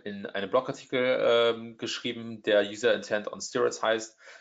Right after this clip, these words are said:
Äh, findest du auch bei mir. Da habe ich noch mal eine ausführlichere Liste. Und, ähm, dann, ha, müsste ich noch mal ein bisschen suchen. Äh, ich hatte da letztens noch mal eine coole Auflistung gesehen von,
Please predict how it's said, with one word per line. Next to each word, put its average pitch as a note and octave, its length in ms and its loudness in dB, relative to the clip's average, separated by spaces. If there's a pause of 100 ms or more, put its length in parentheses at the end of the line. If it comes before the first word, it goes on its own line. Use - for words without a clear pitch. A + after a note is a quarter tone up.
Äh, G2+ 220 4
findest A2 240 -8
du - 60 0
auch - 200 0
bei F#2+ 100 0
mir. C3 360 -2
Da A2 140 0
habe A2 120 -6
ich A2+ 80 -10
noch A#2 80 -2
mal G#2+ 60 -4
eine G2+ 120 -4
ausführlichere A#2 500 -6
Liste. A#2+ 440 0 (500)
Und, A2 440 0
ähm, G#2 500 2
dann, G#2+ 500 -2
ha, G#2 160 2
müsste A2+ 240 -6
ich - 80 -10
noch A#2 80 -4
mal G#2+ 340 2 (120)
ein G#2 160 -12
bisschen B2+ 380 -10
suchen. G2 600 -10
Äh, F#2 260 4
ich F#2 80 -6
hatte A#2 220 -2
da G#2 80 0
letztens G#2+ 480 -2
noch - 160 -4
mal G2+ 140 0
eine G2+ 140 -6
coole G#2+ 260 0
Auflistung G#2 500 -4
gesehen G2 360 -6
von, F#2 440 -4